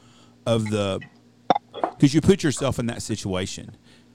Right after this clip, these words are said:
And, and he was in a big town. He was a town of a hundred thousand people, but he would, I don't, I don't, I'm not saying they take the work home from him, but like you said, the coping mechanism. If you can't laugh about stuff,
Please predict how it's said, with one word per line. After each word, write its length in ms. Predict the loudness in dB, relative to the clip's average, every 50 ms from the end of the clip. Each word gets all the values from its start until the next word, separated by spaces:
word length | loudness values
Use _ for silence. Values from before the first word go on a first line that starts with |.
| _ _ _ _ _ _ _ _
And, 100 | -4 -4 -2
and 140 | 2 4 4
he 100 | 6 6
was 140 | 4 4 4
in 60 | 2
a 60 | 2
big 200 | 2 2 0 0
town. 240 | -2 -2 0 2 2
He 60 | 2 0
was 120 | 0 -2
a 80 | -2 -2
town 240 | -2 -2 0 0
of 80 | 2 2
a 80 | 2 0
hundred 220 | 0 0 0 -2
thousand 340 | -2 0 0 0 -2 -2 0
people, 340 | 0 0 2 2 0 -2 -2
but 200 | -2 -6 -6 -6
he 180 | -6 -4 -2 0
would, 320 | 0 0 0 -2 -8 -18 -20 _ _ _ _ _ _ _ _ _ _ _ _ -20 _ _ _ _ -20 -20 -20 -20 -20 -20 -20 -20 -20 -20 -20 -20 -20 -12 -4
I 100 | 2 2
don't, 200 | 4 2 2 -2 -6
I 120 | -4 -2
don't, 100 | 0 2
I'm 120 | 2 2 2
not 140 | 0 0 -2
saying 200 | -4 -2 0 2
they 100 | 2 0
take 260 | 0 0 0 -2 0
the 100 | 0 0
work 280 | 2 2 2 2 2 0
home 220 | 0 2 2 2
from 200 | 2 0 0 2
him, 140 | 2 2 0
but 160 | -2 -2 -4
like 300 | -4 -2 0 0 2 2
you 60 | 0
said, 200 | 0 0 -2 -2
the 80 | -2 -2
coping 380 | -2 2 2 2 2 2 -2 -2
mechanism. 560 | -2 -4 -4 -6 -8 -8 -8 -8 -8 -8 -10
If 100 | -6 -4
you 80 | -4 -2
can't 260 | -2 -2 -4 -4 -6
laugh 320 | -6 -6 -6 -6 -6 -6
about 280 | -4 -2 -2 -2 -4 -6
stuff, 460 | -8 -4 -2 0 0 0 -2 -4 -8